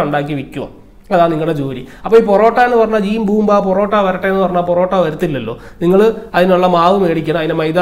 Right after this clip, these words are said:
മേടിക്കണം, മുട്ട മേടിക്കണം, ആ, അതിന് വെളിച്ചെണ്ണ മേടിക്കണം, അത് കുഴയ്ക്കണം, അതിനകത്തിൽ പഞ്ചസാര ചേർക്കണം, ഉപ്പ് ചേർക്കണം. പിന്നെയോ ഇതിലെല്ലാം നിങ്ങൾ റെഡി, സാധനം എല്ലാം മേടിച്ച് വെച്ചാലും നല്ലൊരു skilled പൊറോട്ട അടിക്കാരനെ കിട്ടാൻ വലിയ പാടുള്ളൊരു കാലമാണ്, അല്ലേ? പത്ത്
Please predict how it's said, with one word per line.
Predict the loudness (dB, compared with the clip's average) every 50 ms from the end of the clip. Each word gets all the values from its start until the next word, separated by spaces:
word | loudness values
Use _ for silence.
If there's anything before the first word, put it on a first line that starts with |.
| 0 0
മേടിക്കണം, | 0 -2 -2 -4 -4 -4 -4 -2 -4
മുട്ട | -4 -2 -2 -2 -2 0
മേടിക്കണം, | -2 -2 -4 -4 -4 -4 -4 -4 -2 -2
ആ, | -2 -2 -2 -2 -2
അതിന് | -2 -2 0 0
വെളിച്ചെണ്ണ | -2 0 0 0 0 0 0 0
മേടിക്കണം, | 0 -2 -2 -6 -6 -4 -4 -4
അത് | -4 -2 -2
കുഴയ്ക്കണം, | -2 -2 -2 -2 -2 -4 -4 -4 -6 -8 -12 -16 -8 -4
അതിനകത്തിൽ | -2 0 0 0 0 -2 -2 -4 -4
പഞ്ചസാര | -4 -4 0 2 2 4 4 4
ചേർക്കണം, | 2 0 0 0 0 0 0 -2
ഉപ്പ് | -2 0 0 2 2
ചേർക്കണം. | 2 0 0 0 0 0 0 -2 -10 -16 -18 -20 -20 -16 -2 0
പിന്നെയോ | 2 4 4 4 4 4 2 0 -6 -10 -18 -20 -20 -20 -20 -20 -20 -20 -20 -20 -20 -20 -20 -14 -6
ഇതിലെല്ലാം | -2 -2 0 0 0 2 4 6 6 6 6
നിങ്ങൾ | 4 4 4 4 2 0 -2 -2
റെഡി, | -4 -2 -2
സാധനം | 2 2 2 4 4 2
എല്ലാം | 0 2 0 0 0
മേടിച്ച് | 0 -2 -2 -2 -2
വെച്ചാലും | -2 0 0 0 0 0 -2 -2
നല്ലൊരു | -2 0 0 0 -2 -4 -6
skilled | -4 0 2 2 4 4 4 4 2 2 0 -8 -14 -2 0
പൊറോട്ട | 2 4 4 4 4 4
അടിക്കാരനെ | 4 4 4 2 2 2 2 0 -2
കിട്ടാൻ | -2 -4 -4 -4 -4 -6 -8 -14 -16 -18 -18 -20 -10 -8
വലിയ | -6 -4 -2 -2 -2
പാടുള്ളൊരു | 0 -2 0 0 -2 -2 -2 -2 -4 -4
കാലമാണ്, | -4 -4 -6 -6 -8 -12 -16 -20 -20 -20 -20 -20 -20 -12 -6 -4
അല്ലേ? | -4 -4 -4 -4 -6
പത്ത് | -8 -4 0